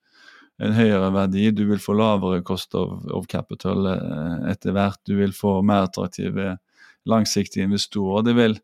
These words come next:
det vil egentlig bare gagne deg, gagne alle. Men, men, så jeg tror det store mulighetsrommet, eh, og, som vi skal jobbe med nå,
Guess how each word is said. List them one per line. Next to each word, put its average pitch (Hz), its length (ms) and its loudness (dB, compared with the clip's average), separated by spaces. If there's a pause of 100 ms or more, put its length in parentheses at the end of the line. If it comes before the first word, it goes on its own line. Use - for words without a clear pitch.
det 110 140 -4
vil 123 100 4
egentlig 107 240 2
bare 90 600 2 (760)
gagne 107 400 4
deg, 92 220 2 (180)
gagne 110 240 4
alle. 98 320 4
Men, 143 220 2 (340)
men, - 140 -2 (340)
så 160 160 2
jeg 160 160 6
tror 170 300 4 (840)
det - 140 2
store 127 560 6 (500)
mulighetsrommet, 110 1200 4 (160)
eh, 107 480 2
og, 104 560 2 (1200)
som 139 160 4
vi 123 80 6
skal 117 220 2
jobbe 107 180 4
med 101 80 4
nå, 123 160 6